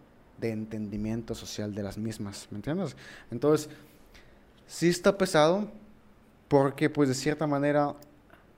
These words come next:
el humano ya no se siente en su hábitat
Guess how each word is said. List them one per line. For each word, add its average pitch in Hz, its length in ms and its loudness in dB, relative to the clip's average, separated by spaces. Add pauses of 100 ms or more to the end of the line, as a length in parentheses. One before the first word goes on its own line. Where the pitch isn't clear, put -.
(1000)
el 143 180 0
humano 147 540 0
ya 117 180 0
no 127 140 -2
se 127 120 -10
siente 110 360 -6
en 107 60 -8
su 98 160 -6
hábitat 107 320 -8